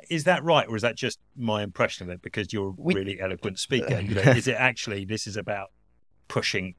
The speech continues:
Speaker 1: hundreds of drugs into people, or, you know, and which might be the answer in, in some circles. But is there an actual bias here towards more natural remedies?
Speaker 2: I think there's a bias towards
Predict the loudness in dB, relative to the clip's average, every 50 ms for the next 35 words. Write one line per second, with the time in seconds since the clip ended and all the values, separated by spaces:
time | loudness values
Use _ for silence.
0 | _ _ -8 -6 -4 -2 -2 -4 -2 2 4 4 4 4 2 -4 -4 -4 -4 -4
1 | -6 -6 -2 0 0 0 2 2 2 0 0 0 -4 -4 -2 0 -2 -2 0 0
2 | 0 0 0 2 2 2 2 2 -2 -6 -8 -10 -12 -10 -8 -6 -4 -4 -4 -4
3 | -4 -4 -6 -4 -4 -4 -6 -4 -6 -8 -8 _ _ _ _ _ 0 2 2 4
4 | 6 4 4 4 0 -2 0 -2 -2 -2 0 0 2 4 6 6 4 4 2 -2
5 | -4 -2 -2 -2 -2 -4 -4 -4 -4 -2 -2 -2 0 2 2 4 4 2 2 0
6 | -4 -4 -6 -6 -6 _ _ _ _ _ -4 -2 -2 0 2 2 2 2 0 -4
7 | -8 -6 -4 -2 0 0 0 -2 -6 -8 -10 -12 -12 -16 -18 -20 _ _ _ -2
8 | 0 6 6 6 6 4 -2 -10 _ _ -10 -10 -10 -6 0 6 6 8 8 8
9 | 6 8 10 10 12 12 12 12 10 8 4 2 2 4 4 4 4 2 0 -8